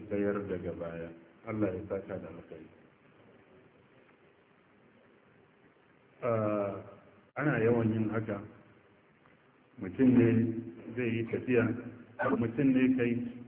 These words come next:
yake so ya samu, ah, tsaba a hannu, to tun da hukuma ta ba da dama da bankuna tsarin su shine dai in mutum zai yi tafiya yana da damar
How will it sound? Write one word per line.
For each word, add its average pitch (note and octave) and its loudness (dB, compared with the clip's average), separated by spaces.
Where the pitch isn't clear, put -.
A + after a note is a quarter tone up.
yake B2 0
so B2 0
ya G#2 6
samu, G#2+ -2
ah, F#2+ -4
tsaba A#2+ 0
a G2 -4
hannu, B2 0
to G2+ -6
tun C3+ 0
da A2 2
hukuma B2+ 2
ta A#2 2
ba B2+ 4
da A#2 4
dama G#2 0
da G2 0
bankuna B2 2
tsarin B2 0
su - -10
shine A#2+ -2
dai A#2 0
in A#2 -2
mutum A#2+ -2
zai A#2 -2
yi A2+ -6
tafiya C3 -2
yana A2+ 0
da G2+ 2
damar A2+ 4